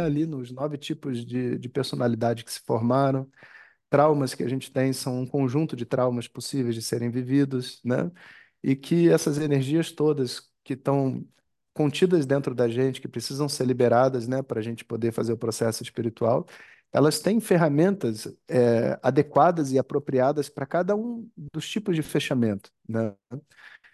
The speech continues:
Então, quando a gente entra dentro dessa jornada, não é um processo industrial, né? Do tipo,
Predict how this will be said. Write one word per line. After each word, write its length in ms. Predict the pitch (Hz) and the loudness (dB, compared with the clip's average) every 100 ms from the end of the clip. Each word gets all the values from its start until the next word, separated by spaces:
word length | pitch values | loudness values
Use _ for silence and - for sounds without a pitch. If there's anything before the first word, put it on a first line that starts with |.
| _ | _
Então, 680 | 127 117 139 151 151 143 135 - _ | -8 0 4 4 4 2 -2 -6 _
quando 200 | 143 143 | 0 2
a 60 | |
gente 280 | 135 147 - | 2 0 2
entra 180 | 156 151 | 2 2
dentro 140 | 135 131 | 0 0
dessa 200 | 123 123 | -2 -4
jornada, 460 | 120 143 165 123 120 - _ | 0 0 0 -2 -6 -12 _
não 180 | - 143 | -6 0
é 100 | 143 | 2
um 460 | 190 202 160 139 123 123 | 2 2 0 -4 -8 -8
processo 400 | 120 120 135 - | -8 -4 -4 -2
industrial, 640 | 123 120 - 120 107 104 | -4 -4 -4 0 2 2
né? 160 | 107 151 | 0 -2
Do 220 | 170 123 | -4 -6
tipo, 500 | 117 - - 113 101 | -6 -8 -8 -6 -6